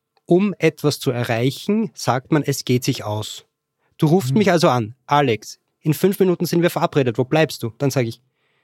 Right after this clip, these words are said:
Speaker 1: „Kein Problem, ganz ruhig, es geht sich aus.“ Oder wenn ich einparke und ich bitte dich zu schauen, dann s-, dann, dann, dann sagst du, „Ah, kein Problem, Alex, es geht sich locker aus.“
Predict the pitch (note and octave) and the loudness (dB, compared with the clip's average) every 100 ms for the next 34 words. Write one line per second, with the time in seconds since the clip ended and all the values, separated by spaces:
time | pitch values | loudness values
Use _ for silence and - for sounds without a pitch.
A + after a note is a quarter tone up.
0 | _ _ - B2+ B2 A#2+ B2+ C3+ C#3+ C3+ | _ _ -2 0 0 -2 2 2 2 2
1 | A#2 A2+ - A#2 C3 C#3 C3+ B2+ - A#2+ | -2 -2 -2 0 2 2 0 -4 -2 -2
2 | - A#2+ F2+ F2+ F#2 - - _ _ _ | -2 -8 -10 -14 -14 -18 -18 _ _ _
3 | _ _ _ - D#3 D#3 C#3 B2 A#2+ - | _ _ _ -2 2 4 2 0 -2 -2
4 | C#3+ D#3+ E3+ D3+ B2+ - A2+ A2 _ _ | 0 0 0 0 0 -2 -8 -8 _ _
5 | D3+ C#3+ - E3+ - D#3+ D3 - C3 - | -2 -2 -2 -2 0 0 -2 -2 -4 0
6 | C3+ C#3 F#3 A2+ G#2+ - _ _ _ - | 2 4 4 2 -6 -16 _ _ _ 0
7 | C3 C#3+ - - C3+ - C3 C3 B2+ C#3 | 2 2 -2 -10 -12 -6 -2 0 0 0
8 | C3+ C3+ C#3+ D3 C3 C3 B2+ C3 B2+ - | 0 -2 -4 -2 0 0 0 0 0 0
9 | C#3 B2 C3+ B2+ - C#3 C3 C#3 C#3+ A#2+ | -2 2 2 0 0 0 2 2 2 2
10 | A2+ A#2 C3+ - B2+ B2 B2+ B2 A#2+ - | 0 -2 -4 -4 -6 -6 -6 -2 -2 -2
11 | A#2+ G#2 G2+ - | -4 -6 -10 -14